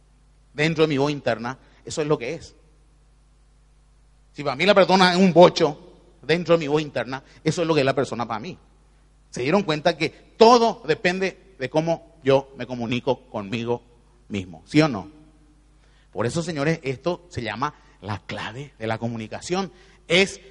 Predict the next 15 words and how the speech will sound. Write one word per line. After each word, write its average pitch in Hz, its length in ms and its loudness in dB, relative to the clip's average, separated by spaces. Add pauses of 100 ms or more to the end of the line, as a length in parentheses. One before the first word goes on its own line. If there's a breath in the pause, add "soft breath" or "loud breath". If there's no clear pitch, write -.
(100)
la 160 440 4
autocomunicación. 123 1080 -4 (1500)
Sana. 180 520 4 (1300)
¿Estamos 208 320 4
acá? 208 360 2 (1900)
¿Puedes 381 260 8
cambiar 214 380 4
el 240 160 4
carácter 190 580 4
de 180 80 2
esa 190 160 4
persona 180 320 4
que 170 100 -2
sos 165 160 2
vos? 214 200 -2